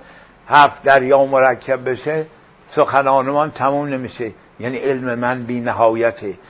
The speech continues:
منتها بی نهایت عرب بیابانی نمیتونسته بفهمه. عدد بی نهایت بعد در ریاضیات کشف شده. اوه، سابقین هم باز درک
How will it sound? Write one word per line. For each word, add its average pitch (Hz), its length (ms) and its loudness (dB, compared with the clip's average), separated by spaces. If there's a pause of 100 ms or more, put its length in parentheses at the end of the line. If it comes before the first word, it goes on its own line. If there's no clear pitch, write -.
(240)
منتها 131 240 -10
بی 131 260 -8
نهایت 123 580 -8
عرب 123 440 -8
بیابانی 113 520 -8
نمیتونسته 135 680 -14
بفهمه. 107 560 -14 (460)
عدد 120 360 -4
بی 117 320 -10
نهایت 110 540 -4 (100)
بعد 139 300 2
در 147 160 -2
ریاضیات 113 680 -4
کشف 101 340 -10
شده. 92 220 -14 (480)
اوه، 226 320 -2 (540)
سابقین 135 640 -2
هم 156 140 -2
باز 135 220 -4
درک 131 220 -2